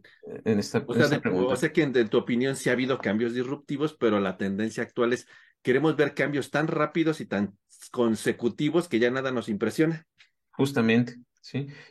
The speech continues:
Speaker 1: Y de hecho por ahí eso va mucho con, pues, cómo se está moldeando la,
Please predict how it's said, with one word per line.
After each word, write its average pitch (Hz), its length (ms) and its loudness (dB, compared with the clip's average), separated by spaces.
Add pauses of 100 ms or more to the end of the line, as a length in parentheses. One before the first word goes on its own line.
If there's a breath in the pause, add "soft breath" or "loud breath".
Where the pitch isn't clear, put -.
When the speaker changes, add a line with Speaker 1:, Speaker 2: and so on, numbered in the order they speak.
Speaker 1:
Y 127 100 -2
de 120 60 4
hecho 143 240 -2
por 135 180 4
ahí 110 180 2
eso 127 220 0
va 120 640 2 (280)
mucho 113 340 -6
con, 101 480 -8 (140)
pues, - 160 -14
cómo 113 200 -4
se 143 100 -6
está 113 160 -4
moldeando 117 480 2
la, 92 440 -2